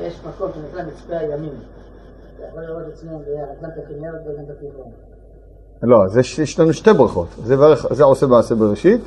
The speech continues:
Speaker 2: וזה ברך הים הגדול. יש להם שתי ברכות. במקור, יש להם שתי ברכות. אבל אם, הוא לא רואה את האילת, נכון?
Speaker 1: אה, אילת לא, אתה יכול
Speaker 2: אילת לא. לא, אז יש שתי ברכות. על זה עושה מעשה בראשית, וזה הים הגדול.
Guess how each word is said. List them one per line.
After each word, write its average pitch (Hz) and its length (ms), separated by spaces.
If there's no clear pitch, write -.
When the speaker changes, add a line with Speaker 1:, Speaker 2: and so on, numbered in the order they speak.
Speaker 2:
וזה 139 180
ברך 139 160
הים 135 140
הגדול. 113 340
יש 170 160
להם 196 140
שתי 214 180
ברכות. 131 380
במקור, 175 640
יש - 60
להם 147 100
שתי 143 160
ברכות. 95 280
אבל 127 200
אם, 175 80
הוא 135 220
לא 165 80
רואה 180 160
את 135 100
האילת, 107 400
נכון? 139 340
Speaker 1:
אה, - 40
אילת - 200
לא, 208 60
אתה - 80
יכול - 180
Speaker 2:
אילת 147 240
לא. 92 140
לא, 113 240
אז 110 120
יש 180 120
שתי 233 180
ברכות. 110 400
על 117 120
זה 165 160
עושה 131 260
מעשה 117 280
בראשית, 110 420
וזה 135 160
הים 151 100
הגדול. 107 320